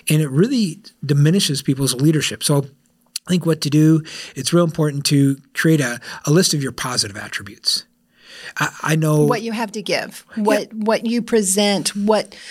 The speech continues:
Speaker 2: what comes with you when you enter in the room.
Speaker 1: Yeah. And one thing that we ask, we ask leaders, or sometimes when we're coaching, is like, "Hey, what's great about you? What's your unique ability? What's amazing about you?" And people,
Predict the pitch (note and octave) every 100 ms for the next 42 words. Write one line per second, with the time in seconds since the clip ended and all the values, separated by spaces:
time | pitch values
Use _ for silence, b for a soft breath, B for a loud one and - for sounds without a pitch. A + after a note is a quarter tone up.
0 | B B3 B3 - A#3+ - F#3+ - G#3+ G3
1 | G3+ F#3 G#3 A3 G#3+ G3 G3 A3 C4+ _
2 | - G3 - E3 D#3+ G#3+ C#4 G3 C3+ C#3
3 | C3 A#2 - - C#3+ C#3 B2 C3+ D3+ D3+
4 | C#3 A#2 C3 C3+ B2+ B2 A2+ - G#3 G3+
5 | D3 C3+ C3 B2 E3+ E3+ B2+ E3+ - D#3
6 | D#3 C#3+ D3 - C3+ C#3 C#3+ C3+ C#3 C3+
7 | C3+ C3 B2 B2+ B2+ B2 D3 D3+ B2+ A#2+
8 | B2 B2 C#3+ B2+ A#2+ A#2